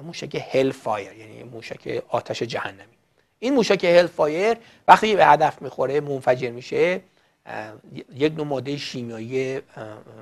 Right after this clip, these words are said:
آلومینیوم، اه، فلورین-، فلورینید-، فلورینیتد آلومینیوم هست که وقتی که این منفجر می‌شه، اه، اولاً، اه، به تعداد زیادی تیکه‌های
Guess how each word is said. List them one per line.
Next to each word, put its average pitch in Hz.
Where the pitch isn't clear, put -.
آلومینیوم، 113
اه، 113
فلورین-، 110
فلورینید-، 107
فلورینیتد 160
آلومینیوم 120
هست 120
که 156
وقتی 180
که 156
این 147
منفجر 139
می‌شه، 160
اه، 143
اولاً، 156
اه، 110
به 131
تعداد 147
زیادی 147
تیکه‌های 139